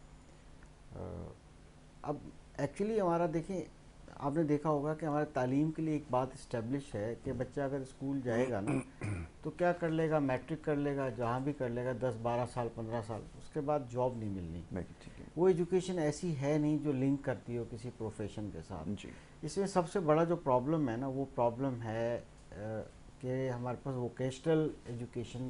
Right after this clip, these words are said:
Speaker 1: साथ नहीं है।
Speaker 2: जी।
Speaker 1: अ, क्योंकि एग्री इंडस्ट्री भी एक बहुत बड़ी इंडस्ट्री है, अगर हम,
Speaker 2: हम्म,
Speaker 1: अ,
Speaker 2: हम्म।
Speaker 1: रूरल एरियाज़ की बात करें या अर्बन बड़े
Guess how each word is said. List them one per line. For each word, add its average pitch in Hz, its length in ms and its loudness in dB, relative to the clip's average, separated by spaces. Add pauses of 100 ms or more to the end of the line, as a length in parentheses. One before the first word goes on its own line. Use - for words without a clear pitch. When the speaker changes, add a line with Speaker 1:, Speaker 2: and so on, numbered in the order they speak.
Speaker 1:
साथ 107 320 -6
नहीं 95 160 -6
है। 78 140 -10 (120)
Speaker 2:
जी। 107 160 -4
Speaker 1:
अ, - 1160 0
क्योंकि 196 540 6
एग्री 165 280 6
इंडस्ट्री 180 440 4
भी 175 220 2
एक 143 180 2
बहुत 143 180 2
बड़ी 147 200 4
इंडस्ट्री 135 400 0
है, 131 160 2
अगर 123 120 0
हम, 120 120 0
Speaker 2:
हम्म, 104 160 2 (140)
Speaker 1:
अ, 95 60 -6
Speaker 2:
हम्म। 107 220 -2
Speaker 1:
रूरल 127 200 0
एरियाज़ 117 340 0
की - 140 -8
बात 104 280 -4 (100)
करें 104 340 -4
या 101 320 -4 (580)
अर्बन 120 380 -2
बड़े 131 340 4